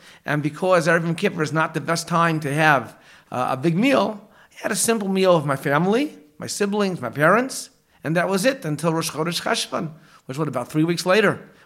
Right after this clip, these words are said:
We had for everybody. It's the same thing here. So it'll be three weeks, five weeks.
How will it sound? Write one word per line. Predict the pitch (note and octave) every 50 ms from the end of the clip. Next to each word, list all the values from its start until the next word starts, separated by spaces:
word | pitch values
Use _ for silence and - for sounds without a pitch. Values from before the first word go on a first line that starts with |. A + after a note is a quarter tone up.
| _ -
We | A#2+
had | C#3 C#3+ C#3 -
for | D3+
everybody. | F3 F#3+ G#3+ F3+ F3 D3+
It's | D#3 D3+
the | G3 F#3+
same | F3+ A3+ A#3 B3
thing | A#3+ C4 B3+
here. | C4 C#4 C#4+ C4
So | - - -
it'll | C3+ C#3
be | C#3 D3+ D3
three | D3+ D#3+ G3 A3+
weeks, | A3+ G#3 F3+ D#3 - -
five | - - - G3 G#3+ F#3+ F3+
weeks. | G3 F3+ D#3+ - -